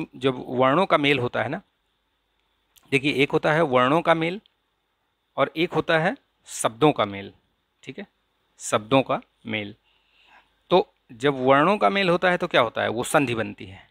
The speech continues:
ठीक है। वर्ण प्लस वर्ण मिलते हैं तो संधियाँ होती हैं, मतलब संधियाँ बन-, संधि बनती है, ठीक है। लेकिन जब शब्द मिलते हैं, शब्द मिलते हैं तो वो क्या बनता है? समास, ठीक है, याद रखना।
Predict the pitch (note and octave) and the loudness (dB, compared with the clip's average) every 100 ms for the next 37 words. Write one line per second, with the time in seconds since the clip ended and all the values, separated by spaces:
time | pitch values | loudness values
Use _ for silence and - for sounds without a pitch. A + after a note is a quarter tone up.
0 | _ D3 C#3+ B3+ _ _ - A#2+ C#3+ E3+ | _ -10 -10 -12 _ _ -12 2 4 4
1 | D#3+ - _ _ _ _ D3 D#3 - C#3 | -2 -14 _ _ _ _ -4 -4 -2 0
2 | D3+ C#3+ C3 C#3+ C3+ E3+ D4 _ _ _ | 0 -2 -6 -6 -6 -6 -8 _ _ _
3 | - - D3 A2+ A#2 G#2+ _ _ _ _ | -6 0 0 0 -2 -4 _ _ _ _
4 | _ - G#2+ A2+ A2 A2+ B2 A#2+ E3+ _ | _ -10 -8 -10 -14 -12 -6 -4 -4 _
5 | - C3+ B2 B2 A#2+ A2 - C#3 B2 G#2 | -6 -2 0 2 0 -4 -6 -4 -2 -4
6 | G#2 G2+ G2+ G2 _ - F3 A#3+ - - | -8 -10 -18 -20 _ -10 -10 -10 -16 -20
7 | - C3 E3+ G3 - - F3+ E3+ D#3 C3+ | -6 -2 0 0 -2 0 0 2 -2 -2
8 | A#2 A#2+ A2+ E3 _ _ _ _ _ - | -4 -10 -10 -16 _ _ _ _ _ -4
9 | - G3+ G3+ G3 E3+ F3 F3 F#3 D#3+ D#3+ | 0 0 0 -2 -2 -2 -2 -2 -4 -2
10 | D#3+ D3+ C#3+ C#3 G3+ - - - A2 G#2+ | -2 -4 -4 -6 -6 -12 -6 -2 0 0
11 | G2 - - - _ _ _ - C#3 A3+ | -2 -8 -14 -20 _ _ _ -14 -14 -16
12 | _ _ _ A#2 B2 A2+ G#2 G#2+ | _ _ _ 2 2 2 -6 -14